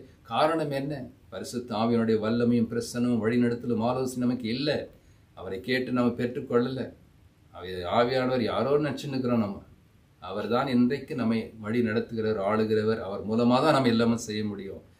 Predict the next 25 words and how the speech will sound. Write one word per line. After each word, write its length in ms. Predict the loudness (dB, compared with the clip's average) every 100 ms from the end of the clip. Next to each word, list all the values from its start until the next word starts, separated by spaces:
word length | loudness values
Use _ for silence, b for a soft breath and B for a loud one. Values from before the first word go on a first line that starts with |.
| b b -14
எத்தனை 460 | -12 -4 -2 0
கமிட்டி 440 | 0 0 0 -4 -2
போட்டாலும், 480 | 0 2 0 -2 -2
கவுன்சில் 440 | -2 -2 -2 0
மீட்டிங் 360 | 0 0 -2 -2
வச்சாலும், 560 | -4 -4 -2 -4 -6 -14 b b b
அல்லது 320 | -12 -8 -8
பாஸ்டரேட் 500 | -2 -2 -2 -2 -2
கமிட்டி 400 | 2 2 2 2
வைத்தாலும், 680 | 0 0 -2 -2 -2 -4 -8
இது 320 | -8 -2 -2
மூலமா 300 | 0 -2 -2
நம்ம 220 | 0 0 0
செய்ய 280 | 0 2
முடியாது. 540 | 2 2 2 2 0 -6 -20 _ _ _ _ _
நம்முடைய 300 | -18 -12 -10
சுய 300 | -2 0 0
திறமை, 360 | 0 0 2 0
படிப்பு, 640 | -4 -2 -2 -2 0 0
அனுபவத்தை 540 | 0 0 0 0 -2 -4
மாத்திரம் 460 | -2 -4 -4 -4
வச்சுக்கிட்டு 440 | -2 -6 -6 -8 -6
செல-, 240 | -4 -4
செய்ய 320 | 0 2 4
முடியாது. 440 | 2 2 0 -2